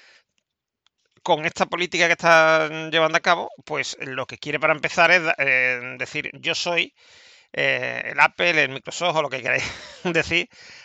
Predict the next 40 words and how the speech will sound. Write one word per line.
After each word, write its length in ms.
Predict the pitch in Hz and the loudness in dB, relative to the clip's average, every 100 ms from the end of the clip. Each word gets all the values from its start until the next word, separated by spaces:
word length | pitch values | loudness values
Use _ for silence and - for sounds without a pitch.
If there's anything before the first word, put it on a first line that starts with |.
| _ | _
de 240 | 160 160 147 | 0 2 4
la 240 | 139 139 | 6 4
política 640 | - 143 156 165 160 165 131 | 4 -6 -4 -2 2 2 2
y 60 | |
soy 240 | 135 147 147 | -2 0 0
el 460 | 143 131 123 117 | 0 -2 -2 -4
Musk, 280 | 120 143 - - _ | -2 -2 -2 -18 _
¿no? 160 | 135 | -8
Soy 200 | 151 160 | -4 -2
aquí 240 | 143 107 156 | -2 -2 -2
el, 400 | 139 127 120 117 | 2 0 -2 -8
el 140 | 123 | -10
que 100 | 113 | -4
manda, 300 | 139 139 107 | -4 -4 -8
el 100 | 107 - | -12 0
que 300 | 123 117 117 | 2 4 2
marca 560 | 123 147 170 156 151 | 0 2 4 6 8
el 80 | 151 | 6
mercado 520 | 147 147 220 220 240 - - - - _ | 2 4 6 6 4 -6 -20 -20 -20 _
y 100 | - | -8
marca 220 | 143 139 | -6 -4
las 100 | 123 | -6
cosas. 260 | - 123 127 | -8 -10 -10
Y, 340 | - 147 139 131 | -8 -8 -4 -2
ah, 180 | 123 - | -2 -4
vais 360 | 123 120 123 | -12 -6 -6
a 40 | 135 | -6
hacer 180 | - 151 | -6 -2
lo 120 | 190 | -2
que 140 | 147 | -4
yo 160 | 113 160 | -6 -6
quiera 300 | 214 208 139 | 2 2 2
que 80 | 120 | -2
hagáis", 420 | 113 110 - - _ _ _ _ _ | -2 -4 -14 -20 _ _ _ _ _
¿vale? 240 | 135 147 - | -6 -6 -2
Em, 1040 | 147 147 139 135 131 127 127 123 123 123 | 2 4 4 2 -2 -10 -10 -10 -12 -10
eso 200 | - - | -8 -8
creo 180 | 160 160 | -6 -4
que, 500 | 180 160 127 113 117 | 4 6 6 4 0
eh, 500 | - - - - - | -4 -10 -16 -14 -14